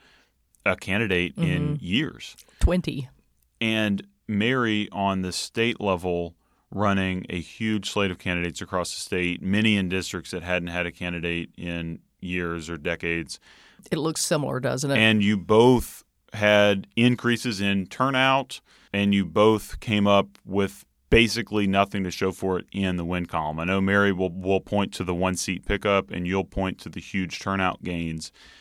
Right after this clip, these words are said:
Speaker 1: but it, it looks similar.
Speaker 2: It does look similar, and that's why,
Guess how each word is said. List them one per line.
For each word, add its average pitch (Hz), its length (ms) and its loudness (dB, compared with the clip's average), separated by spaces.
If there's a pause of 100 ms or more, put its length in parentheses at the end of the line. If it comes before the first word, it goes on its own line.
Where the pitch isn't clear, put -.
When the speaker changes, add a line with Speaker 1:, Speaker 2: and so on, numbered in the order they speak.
(240)
Speaker 1:
but 98 420 2
it, 104 180 -2 (100)
it 104 160 2
looks 120 400 2
similar. 147 500 -4 (460)
Speaker 2:
It - 80 0
does 262 220 6
look 143 160 0
similar, 151 420 0
and 165 100 2
that's 170 240 0
why, 151 380 0